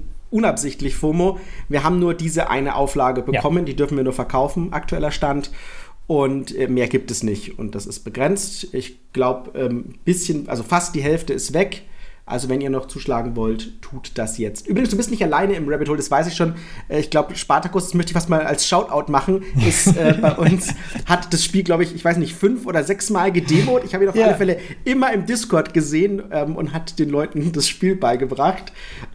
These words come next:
Speaker 1: Also, äh, großer, großer Shoutout
Speaker 2: Ja.
Speaker 1: und großes Dankeschön. Das war, war sehr schön.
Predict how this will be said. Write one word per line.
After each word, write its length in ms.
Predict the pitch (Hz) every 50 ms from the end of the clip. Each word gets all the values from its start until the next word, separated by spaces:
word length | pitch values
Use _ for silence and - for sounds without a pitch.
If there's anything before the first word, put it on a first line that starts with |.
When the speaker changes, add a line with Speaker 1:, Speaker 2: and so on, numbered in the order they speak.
| -
Speaker 1:
Also, 540 | 151 143 143 131 135 135 131 131 131 127 -
äh, 440 | 147 139 135 131 131 - 160 156 143
großer, 680 | 135 - 131 139 135 139 135 - 139 131 127 131 131 - -
großer 300 | - 147 143 143 139 127
Shoutout 380 | - - 131 135 127 127 147
Speaker 2:
Ja. 40 | 135
Speaker 1:
und 140 | 143 135 -
großes 340 | - 135 139 127 131 123 -
Dankeschön. 600 | - 123 127 135 127 131 - - 127 127 131 123
Das 180 | 117 - -
war, 240 | 113 110 110 110 110 - - - - 110
war 140 | 113 117 113
sehr 180 | 120 117 117
schön. 460 | - - 143 143 165 208 - - -